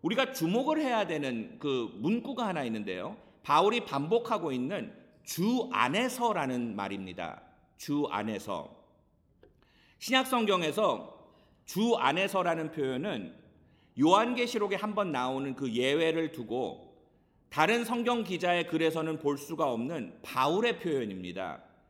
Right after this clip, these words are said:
바울이 이 표현을 참 자주 사용했습니다. 한 쉰 번 정도가 나옵니다.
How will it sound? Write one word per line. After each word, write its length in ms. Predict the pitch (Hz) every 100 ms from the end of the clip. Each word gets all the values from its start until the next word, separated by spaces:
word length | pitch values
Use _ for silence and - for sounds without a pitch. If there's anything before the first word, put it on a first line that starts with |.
| -
바울이 460 | 147 170 190 185 - - - - _
이 180 | 196 175
표현을 360 | 214 208 208
참 180 | 208 185
자주 380 | - - 123 214
사용했습니다. 840 | 214 180 135 107 - 98 90 80 - - _ _ _ _ _
한 180 | 160 214
쉰 420 | - 269 277 285
번 200 | 269 233
정도가 340 | 175 135 123
나옵니다. 640 | 107 95 95 90 76 67